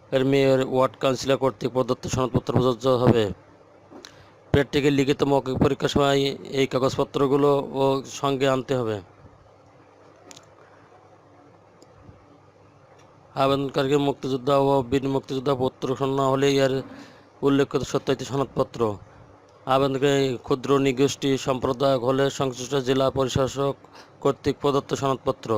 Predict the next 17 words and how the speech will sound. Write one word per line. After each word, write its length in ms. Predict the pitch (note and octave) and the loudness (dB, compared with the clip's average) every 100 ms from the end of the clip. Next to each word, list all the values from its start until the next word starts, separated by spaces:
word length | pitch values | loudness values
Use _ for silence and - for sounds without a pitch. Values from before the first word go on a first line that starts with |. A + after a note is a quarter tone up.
| F#2 - - - - | -4 -12 -20 -20 -8
আনসার 340 | C3 C3+ D3 C#3 | -4 -2 0 0
গ্রাম 300 | B2+ C3 C3 | 0 -2 0
প্রতিরক্ষা 500 | C3+ C3+ C3+ - C#3+ | -4 -2 -2 0 0
বাহিনী 240 | C3 C3+ | 0 0
সদ-, 520 | C3 B2+ B2+ C3 C3 A#2+ | 0 0 2 0 0 -2
সদস্যদের 600 | - C3 C3+ C#3 D3 C#3 | -6 -4 -4 -4 -6 -4
ক্ষেত্রে 300 | C#3+ - C#3 | -6 -2 -2
সংশ্লিষ্ট 580 | - C3+ - C3 - C#3 | -2 -6 -6 -10 -6 -4
প্রার্থীর 640 | C3+ C#3 C3 - C#3+ C#3 | -2 0 -2 -2 -2 -2
আনসার 380 | C3 C3 B2+ C3 | -2 -4 -2 -2
ও 80 | B2+ | -2
গ্রাম 220 | A#2 B2+ B2 | -2 -6 -6
প্রতিরক্ষা 440 | C3 C3 B2 C3+ | -8 -6 -4 -2
বাহিনী 220 | C3 C3 | -2 -2
সদস্য 320 | B2 B2 C3+ C3+ | -4 -6 -4 -2
মর্মে 400 | B2+ B2+ B2 B2+ | 0 0 -2 -2
জেলা 240 | B2 C3 | 0 0